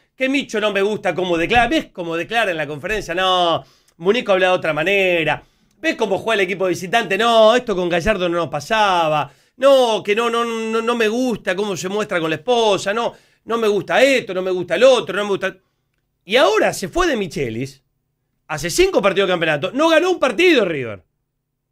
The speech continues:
No pudo ganar un partido del campeonato.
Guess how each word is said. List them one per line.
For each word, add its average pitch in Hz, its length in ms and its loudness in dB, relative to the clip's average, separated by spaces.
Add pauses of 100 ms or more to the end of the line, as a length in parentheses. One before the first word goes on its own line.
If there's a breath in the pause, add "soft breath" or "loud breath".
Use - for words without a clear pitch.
(380)
No 254 260 -4
pudo 339 220 4
ganar 311 360 2
un 370 300 4
partido 220 800 0 (500)
del 185 220 -4
campeonato. 175 720 -2